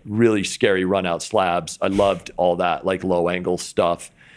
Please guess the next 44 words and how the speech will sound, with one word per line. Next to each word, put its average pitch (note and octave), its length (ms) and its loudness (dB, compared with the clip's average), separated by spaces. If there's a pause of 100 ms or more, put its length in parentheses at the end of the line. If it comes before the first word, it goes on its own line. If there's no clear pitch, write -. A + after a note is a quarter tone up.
(260)
Um, F#2 260 2
then G#2 160 2
it G2 100 -4
went, G2+ 300 -2
my G2+ 140 0
first - 260 0
trip G2 220 -2
was F#2 120 -4
to E2+ 100 -20
Joshua F#2 440 -2
Tree. F2 240 -4
That's F2 240 -4
the - 60 -20
first F#2+ 240 -6
time F2 140 -4
I E2+ 60 -6
climbed F2+ 240 -6
away E2+ 220 -2
from D#2 160 -12
home. D#2+ 340 -6 (380)
And F2 100 -8
Joshua F#2 380 0
Tree F2+ 220 -4
was D#2+ 180 -6
written F2+ 220 -2
about E2 220 0
a - 20 -2
lot D#2+ 260 -2
in D2 60 -8
magazines D#2+ 520 -8
then. D#2+ 280 -4 (100)
So - 160 -6
that F2+ 140 2
was F2 100 -6
pretty A2+ 160 -4
special. E2+ 560 -4 (400)
Still - 240 0
one G#2+ 140 2
of F#2+ 60 -4
my E2+ 100 -2
favorite F2+ 300 -2
places E2 520 -4
on E2+ 280 -6
earth. E2+ 360 -4